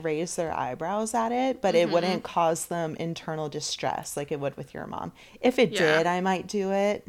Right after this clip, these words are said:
Speaker 1: you know?
Speaker 2: Yeah. I don't know that I'd get them baptized in a Catholic church,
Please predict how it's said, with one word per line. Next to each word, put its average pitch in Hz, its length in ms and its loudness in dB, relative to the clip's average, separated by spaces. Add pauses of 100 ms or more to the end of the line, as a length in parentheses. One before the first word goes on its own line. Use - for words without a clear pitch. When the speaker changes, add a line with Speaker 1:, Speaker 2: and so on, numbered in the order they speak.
(100)
Speaker 1:
you 196 160 -2
know? 196 280 -2 (640)
Speaker 2:
Yeah. 185 300 2 (420)
I 233 140 12
don't 311 140 8
know 262 100 2
that 240 100 4
I'd 202 160 6
get 196 160 -2
them 196 300 -6
baptized 190 480 0
in - 80 -10
a - 60 -12
Catholic - 440 -8
church, - 400 -12